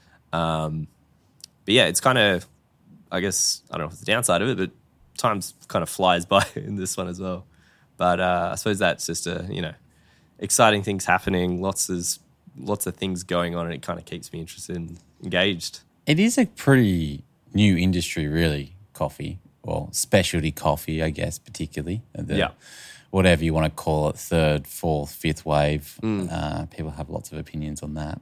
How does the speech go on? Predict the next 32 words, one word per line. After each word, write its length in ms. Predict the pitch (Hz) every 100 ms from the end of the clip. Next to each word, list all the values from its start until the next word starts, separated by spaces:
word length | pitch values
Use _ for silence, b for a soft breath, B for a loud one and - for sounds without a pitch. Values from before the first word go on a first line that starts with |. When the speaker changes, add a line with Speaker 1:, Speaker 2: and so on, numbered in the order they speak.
| _
Speaker 2:
But 240 | 95 90 - b b b
the 140 | 107
industry 500 | 120 135 - 113 95
compared 500 | 90 92 85 87 78 -
to, 440 | 80 76 76 78 -
I 80 | 80
guess, 320 | 78 - - _ -
liquor 540 | 82 82 - 78 73 73
and, 360 | 71 71 73 - -
you 120 | 82
know, 80 | -
alcoholic 720 | - 82 - 76 73 78 76 _ - -
kind 160 | - 104
Speaker 1:
Yeah. 60 |
Speaker 2:
of 40 | 76
beverages, 640 | 76 82 78 73 85 - B B B -
uh, 360 | 76 73 - - -
it 100 | 139
is 120 | 139
quite 380 | - 104 107 117
new 240 | 117 143
and 100 | 113
exciting. 600 | 90 - - 107 123 95
And 100 | 92
I 120 | 110
kind 180 | - 135
of 80 | 101
always 220 | 92 82
love 240 | 82 82
that 180 | 82 82
idea 440 | 82 78 78 80 76
that 160 | 78